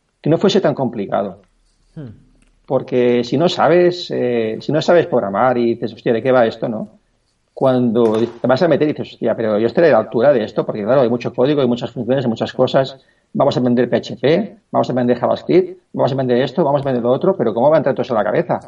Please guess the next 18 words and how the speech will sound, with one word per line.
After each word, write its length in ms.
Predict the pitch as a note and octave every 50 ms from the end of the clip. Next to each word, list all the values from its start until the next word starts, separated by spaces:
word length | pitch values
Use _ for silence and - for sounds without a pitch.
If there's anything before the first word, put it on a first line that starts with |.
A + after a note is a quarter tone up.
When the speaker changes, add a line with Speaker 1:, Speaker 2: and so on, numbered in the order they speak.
| - _ _
Speaker 2:
Sí, 340 | - C3 B2 A#2 A2+ G#2 G2
sí, 220 | - - A#2 A2
sí. 220 | - - A2 - - -
Speaker 1:
Pero 220 | - C3 B2 A#2+
es 100 | A#2+ -
que 180 | - - C#3 B2
al 80 | A#2+ A#2
final 220 | B2 B2 B2 C#3+
ves 180 | D3+ D3+ D#3+ -
que 100 | - D3
no 100 | C3 C3
es 160 | D3 D3 -
tan, 200 | - D3+ - D3+ C#3
no 80 | C#3
es 80 | B2+ -
tan 160 | - D#3 C#3+
complicado, 540 | - D3 B2+ G#2 - A#2 A2+ D3+ D3 C3 B2
es 420 | C3+ D3 D#3+ - - - _ _